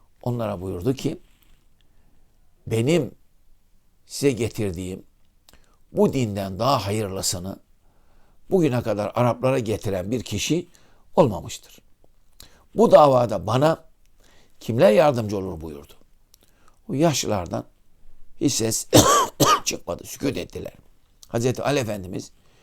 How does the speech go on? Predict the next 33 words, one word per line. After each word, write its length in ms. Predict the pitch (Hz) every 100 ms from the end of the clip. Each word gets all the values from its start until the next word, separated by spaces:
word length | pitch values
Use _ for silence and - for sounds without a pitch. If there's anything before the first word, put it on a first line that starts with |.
| - _ -
"Ya 180 | 127 139
Resulallah, 480 | 127 135 131 120 - - _ _ _ -
ben 80 | 156
yardımcı 500 | 202 175 147 135 120
olurum." 320 | 107 98 85
dedi. 180 | 67 - _ _ _ _ _ - _ _ _ -
Bir 120 | 220
kere 320 | 120 104 -
daha 180 | - -
sordu. 340 | - - - - - - - - - -
Yine 200 | - 240
Ali 160 | 185 139
Efendimiz, 540 | 113 101 87 82 -
"Ya 120 | - 131
Resulallah, 400 | 101 95 101 98
ben 100 | 156
yardımcı 460 | 139 110 101 87
olurum." 280 | 82 71 -
dedi. 160 | - - - - _ - - - - - - - _
Peygamberimiz 600 | 90 87 87 82 107 120
sallallahu 200 | - -
aleyhi 160 | -
ve 40 | -
sellem 180 | - -
son 240 | - 143
defa 280 | 87 80 -
sordu. 340 | - - - - _ _ _ _ _
"Bu 180 | 214 139
davada 600 | 131 127 117 107 117 73 _ _ _ _ - - _ _ _
kim 260 | - 254
bana 180 | 233 196
yardımcı 500 | 170 156 135 123 113
olacak?" 540 | 110 104 90 80 -